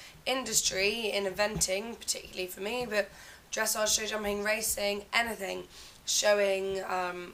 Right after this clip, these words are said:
God, I'm trying to think of every equestrian sport, endurance. <laughs> Um, you know, you want your horses to be performing the best they possibly can,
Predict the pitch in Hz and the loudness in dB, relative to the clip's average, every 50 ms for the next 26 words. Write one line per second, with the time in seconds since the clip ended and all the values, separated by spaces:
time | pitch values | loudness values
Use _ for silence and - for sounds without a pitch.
0 | - - 202 202 190 185 185 180 180 190 190 185 180 180 175 - - - 185 180 | -14 -6 -4 -2 -2 -2 -4 -4 -6 -6 -6 -6 -8 -8 -10 -10 -12 -10 -10 -10
1 | 180 175 - 190 185 - - 190 - - - 185 180 180 - - - - 208 196 | -12 -10 -8 -6 -6 -6 -4 -6 -8 -8 -8 -8 -8 -8 -8 -8 -8 -8 -6 -4
2 | 190 214 214 208 202 196 196 196 - - - - - - - 277 214 185 - - | -2 -2 -2 -2 -4 -4 -6 -2 0 2 2 2 0 0 0 0 0 0 -4 -4
3 | - - - - - - - - - - 226 226 226 226 226 226 226 214 - - | -4 -4 -4 -6 -8 -10 -12 -14 -2 0 4 6 6 6 6 4 -4 -6 -10 -12
4 | - - 240 247 247 233 226 226 226 220 233 233 233 - - 214 208 208 214 214 | -12 -6 -2 0 2 2 2 0 -2 0 0 -2 -2 -2 -4 -2 -2 0 0 0
5 | 202 - - - - - - 196 196 196 - - 196 190 185 180 180 175 - - | 0 0 0 0 0 0 -2 -4 -6 -6 -8 -8 -6 -4 -4 -4 -6 -6 0 0
6 | 226 233 233 - - - - - - - 196 - - - - - - - 185 175 | 0 2 2 -2 -2 -2 -4 -4 -4 -8 -8 0 6 8 8 8 6 0 -6 -10
7 | 160 - 175 170 156 151 165 196 233 | -8 -8 -6 -4 -2 -2 -2 -4 -4